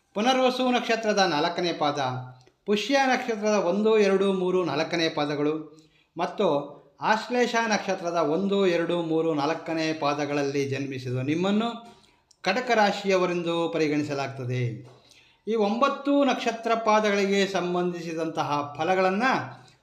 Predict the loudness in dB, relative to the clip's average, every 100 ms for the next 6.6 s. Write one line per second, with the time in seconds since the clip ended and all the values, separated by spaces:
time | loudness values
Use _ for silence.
0 | _ -2 -2 0 0 0 -4 -10 -8 -4
1 | -2 2 2 2 0 -2 -2 -6 -2 0
2 | 2 2 2 -4 -16 _ _ _ _ -6
3 | -6 0 4 6 4 2 0 -2 -6 -14
4 | -20 _ -4 -2 0 -2 -2 0 4 2
5 | 2 2 2 2 -2 -14 -20 _ -8 -6
6 | -6 0 4 4 2